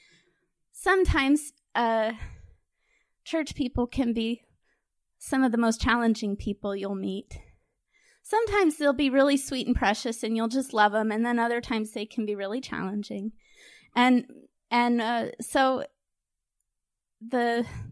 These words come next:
the scripture that says, "Then make me truly happy by agreeing wholeheartedly with each other and loving one another," sounds real easy and great as you're reading it there and thinking of the people in church that you like, but then you think about somebody that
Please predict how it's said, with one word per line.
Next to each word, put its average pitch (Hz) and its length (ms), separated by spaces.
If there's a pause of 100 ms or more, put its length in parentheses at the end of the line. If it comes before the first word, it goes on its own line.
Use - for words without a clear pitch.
(160)
the 247 80
scripture 277 500
that 214 160
says, 214 540 (680)
"Then 269 380
make 302 220
me 359 120
truly 320 300
happy 285 340
by 226 160
agreeing 277 380
wholeheartedly 269 680
with 254 200
each 233 200
other 233 240
and 214 160
loving 226 340
one 190 160
another," 196 540 (420)
sounds 277 380
real 285 220
easy 277 400
and 226 120
great 254 260
as 233 280
you're 247 100
reading 254 260
it - 120
there 240 140
and 226 120
thinking 240 340
of 214 80
the 196 60
people 233 300
in 208 100
church 202 340
that - 140
you 202 120
like, 233 320
but - 140
then 233 180
you 220 100
think 240 280
about 214 260
somebody 208 520
that - 300